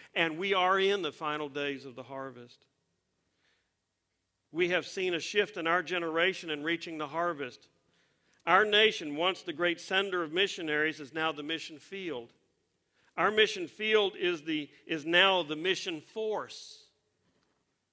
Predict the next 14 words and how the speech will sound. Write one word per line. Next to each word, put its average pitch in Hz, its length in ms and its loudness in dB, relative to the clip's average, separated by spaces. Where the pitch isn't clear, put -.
Jesus 202 440 -2
has 175 180 -4
Christians 196 580 -2
in 160 200 -4
every 233 320 -6
nation 226 400 -4
of 202 80 -10
the 214 100 -4
world. 196 580 -2
There 180 160 0
is 170 120 -4
a 185 60 -4
new 202 160 -2
missionary 190 720 0